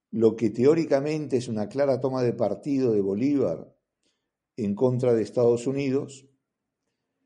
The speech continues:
circula en internet una especie de decálogo de diez mandamientos con diez frases de Bolívar sobre su posición respecto a los Estados Unidos. Y aquí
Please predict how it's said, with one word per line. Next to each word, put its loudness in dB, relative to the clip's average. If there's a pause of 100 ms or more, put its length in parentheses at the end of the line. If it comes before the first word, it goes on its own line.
(140)
circula 4
en 0
internet 0
una -2
especie -2
de 4
decálogo 2
de 2
diez 0
mandamientos -4
con -2
diez 0
frases -2 (880)
de 2
Bolívar 4 (840)
sobre 8
su -2
posición 0
respecto -2 (560)
a -2
los -2
Estados -6
Unidos. -20 (1700)
Y 4
aquí 0